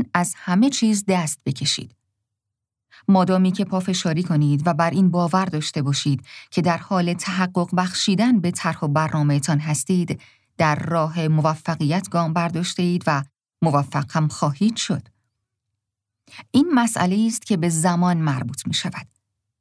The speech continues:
شکست بیشتر عبارت است از هنوز موفق نشدن یا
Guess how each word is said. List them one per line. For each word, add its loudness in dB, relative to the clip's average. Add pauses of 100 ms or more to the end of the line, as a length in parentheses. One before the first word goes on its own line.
(240)
شکست 0 (380)
بیشتر 0
عبارت 0
است -2
از 0 (440)
هنوز 2
موفق 0
نشدن 0 (180)
یا 2